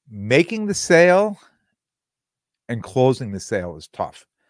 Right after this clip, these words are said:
was really tough, probably tougher than I've, I've seen. And, and I'm just gonna even say I've seen. I'm not gonna say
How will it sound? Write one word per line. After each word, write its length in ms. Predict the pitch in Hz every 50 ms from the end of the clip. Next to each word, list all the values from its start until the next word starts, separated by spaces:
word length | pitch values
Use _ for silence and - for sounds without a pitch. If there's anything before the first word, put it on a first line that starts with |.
| _ _ _ _ _ -
was 140 | 113 101
really 300 | 104 123 143 139 131 120
tough, 340 | - - - 101 82 82 - _
probably 540 | _ 151 160 165 156 151 143 147 135 120 110
tougher 640 | 101 - - - 139 131 - - 113 107 101 95 - _ _ _ _ _ _ _ -
than 360 | 110 110 113 110 110 107 - - 113 104 101
I've, 320 | 82 107 104 104 90 - - - - _ _ _ _ _ _ _ _ _ _ _ _ _ _ _ _ _ _ _ _ _ -
I've 240 | 113 110 110 90
seen. 420 | - - 131 110 85 80 76 80 _ _ _ _ _ -
And, 160 | 107 107 113
and 200 | 120 123 117 123
I'm 120 | 123 120
just 180 | 117 127 - -
gonna 140 | 135 120 117
even 180 | 117 113 104
say 140 | - 143 117
I've 180 | 101 101 92 -
seen. 300 | - 127 113 101 95 95
I'm 100 | 98 107
not 180 | 113 110 -
gonna 160 | - 110 104
say 240 | 95 - 120 107 95